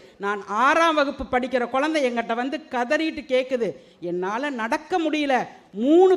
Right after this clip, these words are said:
பேடு ஒட்டி வச்சுக்கிட்டு வரேன் ஸ்கூலுக்கு, சாயந்தரம் போய் தான் மாத்துறேன், ரெண்டு தொடையும் புண்ணாகுது, கிரீம் தொட வரேன், தேங்கெண்ணெய் தடகுறேன்னு" சொல்லுது. வேண்டாம், பிளாஸ்டிக் நாப்கினை தூக்கி எறி. மண் பயனுற வேண்டும்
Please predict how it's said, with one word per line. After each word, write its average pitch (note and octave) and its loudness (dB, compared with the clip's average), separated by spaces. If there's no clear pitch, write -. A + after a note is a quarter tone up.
பேடு D#4 2
ஒட்டி B3+ 2
வச்சுக்கிட்டு A#3+ -2
வரேன் B3 -2
ஸ்கூலுக்கு, B3+ 0
சாயந்தரம் D4+ 0
போய் C#4+ 4
தான் D4 2
மாத்துறேன், A#3+ -2
ரெண்டு G#3 -6
தொடையும் A#3+ -6
புண்ணாகுது, A#3+ -4
கிரீம் C#4 -6
தொட A#3+ -2
வரேன், A3+ -6
தேங்கெண்ணெய் A#3+ -6
தடகுறேன்னு" G3+ -6
சொல்லுது. F3+ -8
வேண்டாம், G3 -8
பிளாஸ்டிக் A3 -10
நாப்கினை F3+ -6
தூக்கி C4+ -4
எறி. G3+ -2
மண் C#4+ -2
பயனுற C#4 2
வேண்டும் C4 0